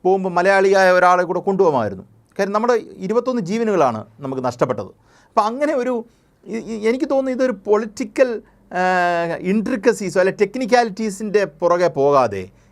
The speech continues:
ഇതൊരു പൊളിറ്റിക്കൽ മൊറാലിറ്റിയുടെ പ്രശ്നമാണെന്നാണ് ഞാൻ കരുതുന്നത്. കാര്യം നമ്മളത്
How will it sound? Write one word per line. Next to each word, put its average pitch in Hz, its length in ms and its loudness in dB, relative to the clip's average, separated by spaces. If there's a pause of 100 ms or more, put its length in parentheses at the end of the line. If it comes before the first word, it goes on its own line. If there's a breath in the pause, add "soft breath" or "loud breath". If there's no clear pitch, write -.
(100)
ഇതൊരു 233 180 0
പൊളിറ്റിക്കൽ 196 520 -2
മൊറാലിറ്റിയുടെ 170 720 0
പ്രശ്നമാണെന്നാണ് 135 460 -2
ഞാൻ 117 180 -4
കരുതുന്നത്. 98 320 -4 (420 soft breath)
കാര്യം 208 160 2
നമ്മളത് 220 480 0